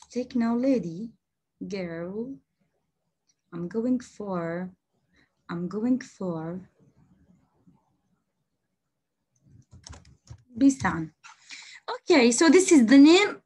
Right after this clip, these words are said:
Uh, these are the name of the student in the classroom. How we can make the dialogue? Okay, I'm going to go, let's go for to catch Lana. Lana, I want to ask you, Lana. Can you, Lana,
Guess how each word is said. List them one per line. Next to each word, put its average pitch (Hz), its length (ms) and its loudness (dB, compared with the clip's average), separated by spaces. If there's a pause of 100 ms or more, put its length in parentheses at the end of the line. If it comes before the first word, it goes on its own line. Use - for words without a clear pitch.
(120)
Uh, 226 280 4
these 320 280 6 (100)
are 247 380 6
the 247 140 4
name 277 240 8
of 262 160 4
the 277 80 6
student 247 580 4
in 233 80 4
the 233 100 2
classroom. 226 600 -2 (320)
How 466 220 6
we 381 140 6
can 330 440 8
make 285 420 8 (560)
the 247 440 4
dialogue? 180 540 0
Okay, - 340 -6 (460)
I'm 311 140 6
going 453 340 4
to 294 220 6
go, 285 80 2 (100)
let's 294 260 2
go 320 240 4
for 269 500 4
to 277 160 0
catch 285 460 2
Lana. 190 520 2 (260)
Lana, 208 600 2 (100)
I 339 60 4
want 466 280 4
to 359 60 4
ask 381 300 0
you, 330 100 8
Lana. 185 400 2 (640)
Can 453 440 6
you, 370 300 4
Lana, 269 720 6